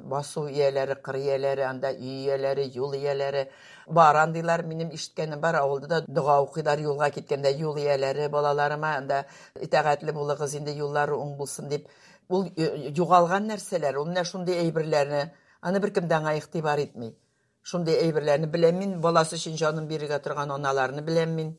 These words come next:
Бар ул андыйлар татар халкында. Анда китеп урыска чыга-, кем урыска чыкмаган? Кем урыстан бала табып урысча булмаган? Анда нәрсә инде шул хәтле?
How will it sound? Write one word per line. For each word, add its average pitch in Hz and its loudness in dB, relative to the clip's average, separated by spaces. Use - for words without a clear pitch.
Бар 139 0
ул 170 0
андыйлар 160 -2
татар 156 -2
халкында. 151 -4
Анда 175 2
китеп 175 -4
урыска 170 0
чыга-, 151 -6
кем 208 -4
урыска 214 -2
чыкмаган? 170 -2
Кем 196 0
урыстан 196 0
бала 190 4
табып 196 2
урысча 190 0
булмаган? 165 -2
Анда 170 2
нәрсә 190 0
инде 175 -4
шул 165 -6
хәтле? 113 -2